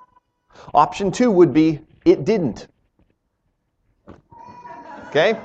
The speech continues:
<laughs> Now, if the universe created itself, there's gotta be some kind of naturalistic, mechanistic, evolutionary way we can explain everything we interact with.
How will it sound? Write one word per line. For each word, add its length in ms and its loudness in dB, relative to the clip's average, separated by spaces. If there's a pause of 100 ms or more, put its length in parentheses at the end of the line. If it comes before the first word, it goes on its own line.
(120)
<laughs> 80 -6 (400)
Now, 140 4
if 80 4
the 100 2
universe 420 6
created 460 4
itself, 400 4
there's 160 0
gotta 160 2
be 100 -2
some 200 -2
kind 140 2
of 60 0
naturalistic, 680 0
mechanistic, 640 -2
evolutionary 560 2
way 240 4
we 80 2
can 100 -2
explain 440 -2
everything 240 2
we 160 2
interact 420 2
with. 260 -2